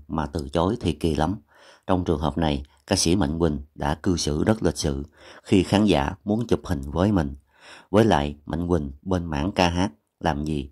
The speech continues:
biết câu chuyện drama của nhà nghệ sĩ Vũ Linh đang xảy ra. Mà cho dù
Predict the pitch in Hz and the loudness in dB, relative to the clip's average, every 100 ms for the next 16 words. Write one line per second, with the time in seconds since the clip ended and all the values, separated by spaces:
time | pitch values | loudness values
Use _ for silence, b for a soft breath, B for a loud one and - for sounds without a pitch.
0 | - 104 - 98 87 82 69 80 87 85 | -6 -6 -2 -2 -2 -2 -4 0 2 2
1 | 85 80 76 71 82 95 76 67 71 73 | 2 -2 -4 -6 -2 0 0 -2 -2 -2
2 | 82 73 90 90 80 90 85 80 71 92 | -2 -2 -2 -2 0 0 0 0 -2 0
3 | 87 78 b b b b b - 78 71 | 0 -2 b b b b b -4 -4 0
4 | 90 82 80 | 0 0 -2